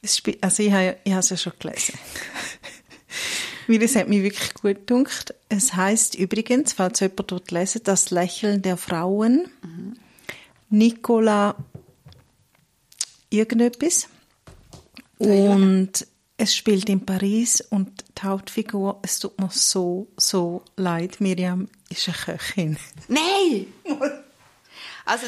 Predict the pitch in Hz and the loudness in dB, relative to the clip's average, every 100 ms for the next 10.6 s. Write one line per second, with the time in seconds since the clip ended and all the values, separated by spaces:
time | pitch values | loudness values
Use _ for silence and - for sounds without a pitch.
0 | 240 269 269 254 254 294 - 214 247 262 | -2 0 2 2 0 -2 0 0 2 0
1 | 226 220 208 - 214 285 - 214 202 208 | -2 -2 -2 -2 -2 -6 -4 -4 -2 2
2 | 233 277 269 208 240 480 - 202 - - | 2 4 2 4 4 2 0 -2 -2 -6
3 | 247 233 247 226 226 - _ 233 285 302 | -2 -2 -2 -2 -6 -18 _ 0 2 2
4 | 294 247 233 - 453 427 - - - _ | 4 2 2 -2 -2 -2 -4 -14 -20 _
5 | _ - 370 - - 494 - - - - | _ -2 0 0 -4 -6 -6 -8 -14 -12
6 | - - 233 240 277 254 247 277 - 247 | -6 -4 -4 -2 -2 -2 -2 -6 -2 2
7 | 254 277 - - - - - - 226 262 | 2 0 -10 -20 -20 -18 -14 -2 0 2
8 | 247 - 208 208 240 - 247 240 233 240 | 2 2 4 6 6 4 2 4 4 2
9 | - - _ _ _ _ _ _ _ _ | -2 -12 _ _ _ _ _ _ _ _
10 | - 185 208 - - | 0 0 0 -4 -10